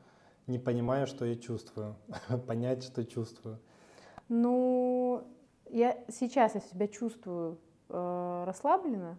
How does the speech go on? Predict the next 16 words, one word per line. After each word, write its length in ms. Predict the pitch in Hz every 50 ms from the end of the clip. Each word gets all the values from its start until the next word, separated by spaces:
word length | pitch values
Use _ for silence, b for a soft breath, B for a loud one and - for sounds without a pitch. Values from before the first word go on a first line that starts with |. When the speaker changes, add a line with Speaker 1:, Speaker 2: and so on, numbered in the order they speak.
| - - -
Speaker 1:
Ага. 240 | 113 101 117 123 120 117 - -
Speaker 2:
но 600 | 208 208 208 214 220 220 220 220 214 214 214 - -
история, 480 | 214 214 - - 247 240 226 220 202
связанная 500 | 202 - 220 214 214 208 202 202 202 196 190
с 180 | 190 196 190 - 196
блокировкой 840 | 180 196 202 208 202 202 226 226 226 226 220 220 - - 196 185
чувств, 300 | 190 - 269 294 294 294 -
эта 240 | 247 233 233 220 202
история, 400 | 202 202 - 214 214 214 214 208 208
конечно, 460 | 208 202 196 196 196 196 196 208 190
то, 160 | - 202 196
над 140 | 196 196 190
чем 120 | - 208 196
мне 160 | 196 196 190
ещё 180 | 190 190 - 202
будет 300 | 180 180 196 190 185